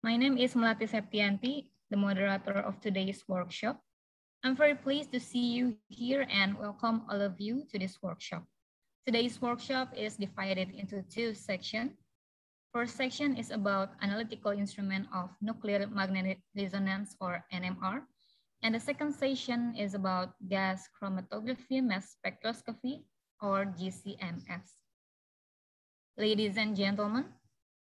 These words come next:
our first speaker today is Doctor Sofa Fajria that will present about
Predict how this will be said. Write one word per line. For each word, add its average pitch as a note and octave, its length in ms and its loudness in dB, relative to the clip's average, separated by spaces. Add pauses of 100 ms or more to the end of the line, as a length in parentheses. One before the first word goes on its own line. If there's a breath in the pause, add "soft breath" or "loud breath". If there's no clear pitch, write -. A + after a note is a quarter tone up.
(100)
our C4+ 320 4
first C#4+ 240 0
speaker C#4+ 340 -4
today G#3+ 640 -2
is F#3 480 0
Doctor F#3 640 -2 (160)
Sofa F#3 640 -4
Fajria F#3 640 -2 (480)
that G#3+ 240 2
will G#3+ 160 2
present G#3 640 -2 (160)
about F#3 320 -2